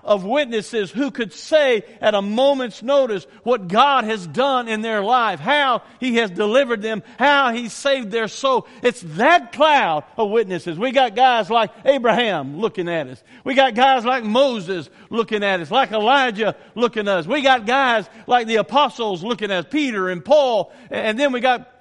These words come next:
guys like my great-grandfather and my grandfather and my dad and my mom and, and, uh, your parents and your family and those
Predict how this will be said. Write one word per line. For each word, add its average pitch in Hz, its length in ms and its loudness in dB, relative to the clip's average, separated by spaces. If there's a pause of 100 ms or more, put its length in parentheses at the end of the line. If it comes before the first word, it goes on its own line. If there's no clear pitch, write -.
(100)
guys 247 300 2
like 247 180 0
my 233 180 2
great-grandfather 214 840 -2
and 160 80 -6
my 240 160 2
grandfather 202 680 -2
and 165 100 -6
my 233 200 0 (240)
dad 226 420 2
and 185 100 -6
my 240 160 2
mom 226 480 0
and, 185 100 -8 (220)
and, 214 420 -4
uh, 190 120 2 (200)
your 233 500 2
parents 233 540 0
and 214 160 -4
your 285 260 6
family 214 480 -4
and 196 120 -4
those 262 340 2